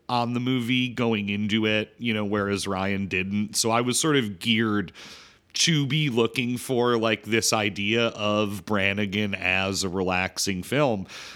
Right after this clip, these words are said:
And, you know, just as last week, as we talked about how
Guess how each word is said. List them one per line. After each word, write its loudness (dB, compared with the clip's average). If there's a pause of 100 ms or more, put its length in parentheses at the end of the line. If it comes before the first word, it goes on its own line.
(100)
And, 0
you 4
know, 2 (160)
just 2
as 2
last 2
week, 0
as 0
we -2
talked -6
about -2
how -2